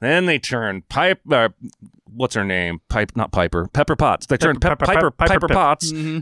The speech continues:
Speaker 1: into a fucking extremist weapon and
Speaker 2: Yeah.
Speaker 1: just go full silly at the end.
Speaker 2: Just so she can remove her clothes, by the way.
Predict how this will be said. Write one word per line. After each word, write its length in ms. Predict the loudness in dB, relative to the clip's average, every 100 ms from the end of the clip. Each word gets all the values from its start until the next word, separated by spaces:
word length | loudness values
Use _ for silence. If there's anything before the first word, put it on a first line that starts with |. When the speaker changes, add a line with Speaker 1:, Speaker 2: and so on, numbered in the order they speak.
| -2
Speaker 1:
into 300 | 0 2 2
a 60 |
fucking 420 | 0 0 0 0
extremist 580 | 0 -2 2 4 4 2
weapon 540 | 2 2 4 2 2 2
and 160 | 2
Speaker 2:
Yeah. 40 | 0
Speaker 1:
just 120 | 2
go 180 | 2 2
full 280 | 2 2 2
silly 420 | 2 2 2 0
at 80 | 0
the 180 | 0
end. 400 | 2 0 0 -4 -2
Speaker 2:
Just 240 | 0 0
so 120 | 0
she 200 | 2 2
can 320 | 2 0 0 0
remove 320 | 2 2 0
her 80 | 0
clothes, 380 | 0 0 -2
by 180 | -8 -10
the 100 | -12
way. 140 | -14